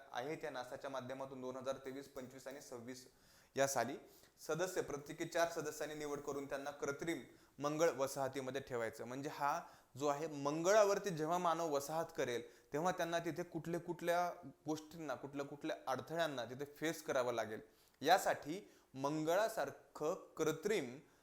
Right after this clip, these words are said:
एक स्थानक आपल्या नासानी आपल्या पृथ्वीवरचे निर्माण केलेलं आहे. त्याचं नाव आहे मार्स ड्यून अल्फा.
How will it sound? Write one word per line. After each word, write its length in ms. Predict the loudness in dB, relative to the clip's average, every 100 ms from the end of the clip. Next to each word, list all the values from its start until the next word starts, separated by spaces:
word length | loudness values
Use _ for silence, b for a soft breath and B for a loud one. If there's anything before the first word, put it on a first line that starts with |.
| b _ 2
एक 300 | 2 2 -8
स्थानक 520 | -8 0 2 4 0 -2 -20 -20 0
आपल्या 680 | 0 2 2 4 4 2 -8
नासानी 580 | -4 0 2 2 0 -2
आपल्या 240 | -4 -4
पृथ्वीवरचे 640 | -2 -4 -2 -2 -2 -2 -6
निर्माण 380 | -4 -2 -2
केलेलं 320 | -2 0 4 2
आहे. 200 | 2 -4
त्याचं 560 | -6 -20 -12 -10 -8
नाव 160 | -4 -2
आहे 160 | -2 -6
मार्स 340 | -2 -2 -2
ड्यून 220 | -4 -4 -4 -6
अल्फा. 340 | -10 -2 -2